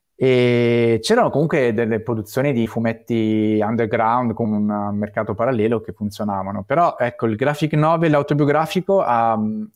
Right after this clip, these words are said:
allargato al pubblico più di massa, eh, il, il linguaggio del fumetto. Quindi sono queste storie potentissime di sto-, di, di vita,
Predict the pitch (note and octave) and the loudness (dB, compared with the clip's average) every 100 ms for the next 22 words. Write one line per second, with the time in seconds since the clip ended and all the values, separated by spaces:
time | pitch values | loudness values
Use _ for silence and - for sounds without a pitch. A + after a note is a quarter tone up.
0 | _ _ _ _ _ A2+ A#2 B2 A#2+ C3+ | _ _ _ _ _ -2 0 0 0 0
1 | D3 A#2+ C3 B2 - B2+ B2 A#2+ A#2+ A#2 | -2 -2 -2 -2 0 0 2 2 2 2
2 | A2+ A2+ A2+ A2 G#2+ B2 C3 B2+ B2+ - | 4 4 2 0 -2 -4 -2 0 -2 -6
3 | - D#3+ D#3+ _ G#2 A2+ - - - - | -4 -4 -4 _ -12 -10 -10 -10 -10 -4
4 | A#2+ B2 A#2 A#2+ D3 G#2+ A2+ A#2 A2 - | -2 0 2 2 0 -2 -2 -2 -2 -6
5 | G#2+ B2 B2 - A#2 A2+ A2 - A#2 B2 | -6 -4 -4 -2 0 0 -2 -4 -6 -4
6 | - C#3+ B2 - A#2 C3+ C3+ C3+ C3 - | 0 2 0 -2 -2 -4 -2 -4 -4 -4
7 | D#3 F3 C#3 A2 - - A#2+ A#2 A2 G#2+ | -2 -2 -4 -8 -8 -6 -2 -2 0 0
8 | G#2 G#2+ A2 A2+ A#2 G#2+ G#2 G2+ G2+ | -2 -2 -2 -2 -2 -2 -2 -4 -6